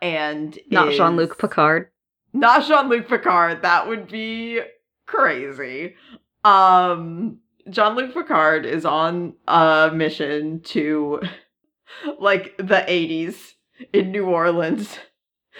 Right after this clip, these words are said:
Speaker 2: Yeah,
Speaker 1: and
Speaker 2: you know how
Speaker 1: finds
Speaker 2: they're
Speaker 1: this
Speaker 2: always
Speaker 1: child.
Speaker 2: going to the past and getting stuck and helping people.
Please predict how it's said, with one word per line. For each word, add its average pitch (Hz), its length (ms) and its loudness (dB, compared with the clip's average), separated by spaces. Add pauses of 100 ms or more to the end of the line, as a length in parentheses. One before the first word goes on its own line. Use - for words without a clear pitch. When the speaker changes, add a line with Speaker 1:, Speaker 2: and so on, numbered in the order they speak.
Speaker 2:
Yeah, 440 140 6
Speaker 1:
and 381 100 6
Speaker 2:
you 453 80 6
know 349 80 6
how 285 100 6
Speaker 1:
finds 240 120 4
Speaker 2:
they're 190 100 2
Speaker 1:
this 175 80 2
Speaker 2:
always 170 180 0
Speaker 1:
child. 160 300 -2
Speaker 2:
going 185 240 4
to 180 80 2
the - 120 0
past - 460 0
and 175 140 -4
getting 175 240 -4
stuck - 500 -4
and 170 240 -2
helping 185 340 -4
people. 208 520 -2